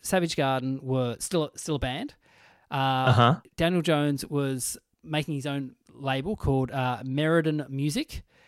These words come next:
Speaker 1: This was the only band he released on the label. Uh, he met
Speaker 2: Right.
Speaker 1: them because he was, they, Savage Garden were looking for, um, live musicians for their tours.
Speaker 2: Uh-huh.
Speaker 1: He saw them both,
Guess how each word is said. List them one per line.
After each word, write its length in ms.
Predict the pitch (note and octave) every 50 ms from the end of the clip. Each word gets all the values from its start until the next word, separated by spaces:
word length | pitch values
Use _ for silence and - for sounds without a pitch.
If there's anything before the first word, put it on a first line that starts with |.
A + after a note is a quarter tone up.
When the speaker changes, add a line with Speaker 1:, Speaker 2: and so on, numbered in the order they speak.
| _ _ _ -
Speaker 1:
This 160 | - G3+ - -
was 100 | G#3+ D#3+
the 140 | F#3+ E3 C3
only 260 | D3+ E3 G3+ G#3 G3 E3+
band 300 | - D3 D3+ D3+ C#3+ B2+
he 60 | D3+ C#3+
released 540 | C#3 C3 B2 C#3+ G#3+ A3 - - - - - _ _ - -
on 160 | C#3+ C3+ C3+
the 80 | C3 C3
label. 400 | C3+ C3 C3 C#3+ F#3 C4+ D#4+ _ _ _ _ _ _ _ _ _ _ - - -
Uh, 160 | D#3 D3+ D#3+
he 160 | C#3 - F3+ E3+
met 140 | F3 C3+ E3+
Speaker 2:
Right. 100 | E3+ A#3+
Speaker 1:
them 140 | A#3+ A3+
because 460 | F3 F#3+ F#3+ - - F3 E3+ D#3+ - -
he 120 | D3+ D#3+
was, 180 | D#3+ D3+ C#3 - _ _ -
they, 160 | - D#3 D#3+ D3+ - -
Savage 260 | - G#3+ G#3+ F#3 -
Garden 300 | D#3+ D3 C#3+ C#3 C3+ C3 _ - - -
were 80 | D#3
looking 240 | D3 D3+ - D3+ C#3
for, 440 | - - C#3 C3 C3 C3 B2+ A#2+ A#2+ -
um, 420 | C#3+ C3 B2 A#2+ A#2 A2 A2 A2 - _ _ _ _ - _ _ -
live 580 | D#3+ C#3 C3+ C3 C3 B2+ B2+ B2 - - - _ _ _ _ _ _ _ _ _ _
musicians 560 | - E3 C3+ A#2 C#3 C3 - C#3 B2 A2+ - - -
for 160 | - D3+ C#3
their 140 | B2+ C3 B2+
tours. 560 | - - D3+ C#3+ B2 G#2+ G#2 - G#2+ - - _ _ - - - - -
Speaker 2:
Uh-huh. 500 | A2+ G#2+ F#2 B2+ C3+ B2+ A#2 - - - - -
Speaker 1:
He 220 | - - D3+ D3+
saw 200 | - - G3 G3
them 120 | E3+ D#3 C#3
both, 280 | C#3+ C3 C3 C3 -